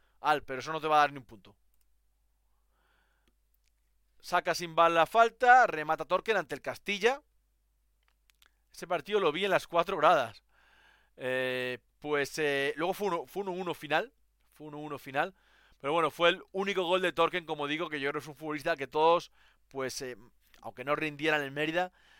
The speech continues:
se le recuerda con, con bastante cariño, ¿verdad? Un futbolista de los que cuando salen recuerdos, cuando salen nombres de futbolistas que han pasado por aquí,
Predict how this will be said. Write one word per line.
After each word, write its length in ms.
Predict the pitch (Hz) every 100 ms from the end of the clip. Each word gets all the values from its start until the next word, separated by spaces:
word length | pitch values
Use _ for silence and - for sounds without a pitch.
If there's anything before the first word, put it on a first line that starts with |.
| _
se 160 | - 143
le 80 |
recuerda 440 | 127 131 139 156 160
con, 320 | 147 135 131
con 280 | - 135 127
bastante 420 | 123 - 147 175
cariño, 480 | 139 120 156 123 107
¿verdad? 400 | 110 127 156 135
Un 60 | 120
futbolista 760 | 127 127 - 143 135 123 113 _ _ _ _ _
de 180 | 143 147
los 180 | 147 135
que 320 | - 139 135 _ _ _ _
cuando 340 | - 160 160 147
salen 320 | 180 202 196
recuerdos, 600 | 180 - 208 214 202 185
cuando 200 | 165 147
salen 320 | 165 175 151
nombres 440 | 165 196 170 170
de 80 | 147
futbolistas 460 | - 143 139 151 156
que 80 | 160
han 60 |
pasado 260 | 147 151 139
por 140 | 139
aquí, 340 | 127 175 185